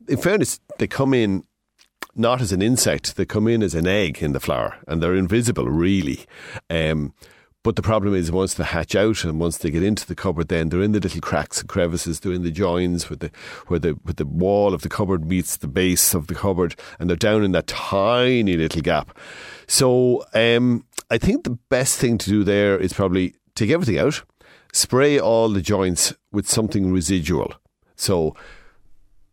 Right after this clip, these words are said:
Insectrol, Deathlak, any of these insecticidal sprays, but you're getting it right into the corner. And then after it's dry, or even if you want before it's dry, you can get a cloth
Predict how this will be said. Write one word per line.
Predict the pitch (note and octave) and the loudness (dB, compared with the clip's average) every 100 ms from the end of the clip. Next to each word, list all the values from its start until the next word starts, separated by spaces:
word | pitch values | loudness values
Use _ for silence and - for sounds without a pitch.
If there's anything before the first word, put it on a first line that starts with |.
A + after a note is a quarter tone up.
| _ _ - | _ _ -6
Insectrol, | A#2 - G#2+ - G#2+ F#2+ F#2+ F#2 - - _ - - _ _ _ _ _ _ _ - | -2 0 0 0 2 2 2 0 -4 -20 _ -20 -20 _ _ _ _ _ _ _ -2
Deathlak, | G2+ F2 F#2+ F2+ F2+ - - _ - | 0 2 0 0 -2 -8 -20 _ -2
any | A#2+ B2+ | 2 2
of | G#2+ | 4
these | G#2 F2 | 2 2
insecticidal | E2+ F#2 - F2+ D#2+ | 0 -2 0 0 0
sprays, | D#2+ F2+ D2 | 0 0 0
but | - G#2 | -2 -2
you're | A#2+ | -2
getting | - C3+ D#3+ D#3+ | 0 2 2 4
it | C#3 | 2
right | G#2 A2 G#2+ G#2 | 2 4 2 2
into | F#2 - | -2 -2
the | F2 | -4
corner. | - D#2 A1+ - - - - - | -2 -2 -2 -8 -16 -20 -20 -8
And | G#2+ G2+ | -2 0
then | A#2 C3+ D#3 C#3+ - - - | 2 2 2 -2 -6 -16 -8
after | A2 B2 D3 | -4 -2 -2
it's | - | -2
dry, | - A#2+ G2+ G2+ | 0 2 2 0
or | - A2 | 0 2
even | C3 D3 C3+ | 2 4 2
if | A2+ | 2
you | A2 | 2
want | A#2 B2+ | 2 0
before | G#2+ G2 | 0 0
it's | F#2 | 0
dry, | G#2 F#2 | 0 0
you | F#2 | 0
can | D#2+ | 0
get | G2 F2 | -2 -2
a | F2 | -4
cloth | - F#2+ F2 | -2 0 -2